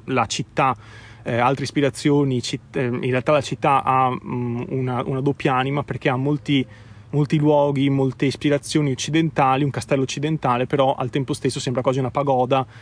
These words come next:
tipica invece della tradizione giapponese, quindi c'è questa mescolanza di stili che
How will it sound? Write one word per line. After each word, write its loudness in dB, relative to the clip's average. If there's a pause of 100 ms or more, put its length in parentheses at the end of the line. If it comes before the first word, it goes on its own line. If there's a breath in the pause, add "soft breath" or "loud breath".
(140 loud breath)
tipica -2
invece 2
della 0
tradizione -2
giapponese, 0
quindi -2 (380 loud breath)
c'è -2
questa 0
mescolanza 0
di 2
stili 0
che 2